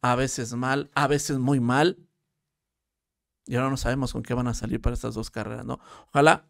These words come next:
amigos, que en esta gira de nuestro país, de nuestro continente, pues el equipo de Red Bull le entregue el mejor auto posible para el piloto mexicano. Y sí,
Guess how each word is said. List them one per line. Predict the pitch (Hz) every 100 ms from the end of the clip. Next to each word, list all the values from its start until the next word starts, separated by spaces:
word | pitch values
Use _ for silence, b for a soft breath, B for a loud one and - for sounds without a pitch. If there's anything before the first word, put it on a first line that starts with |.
| -
amigos, | 139 147 147 147
que | 131
en | 135
esta | 139 - 127
gira | - 147 120 117 b b b b
de | - 120
nuestro | 120 123 123
país, | 123 120 165 185 - _ _ _
de | - 123
nuestro | 117 120
continente, | 127 123 123 135 156 147 139 - - _ _
pues | - 117
el | 110
equipo | 110 - 117
de |
Red | 113 113
Bull | 117 117
le | 113
entregue | 107 113 117 -
el | 120
mejor | 110 110 - 120
auto | 117 - -
posible | - - 107 107 107 - -
para | 110
el | 127
piloto | - 151 - -
mexicano. | _ - 156 - _ _
Y | 123
sí, | 131 294 285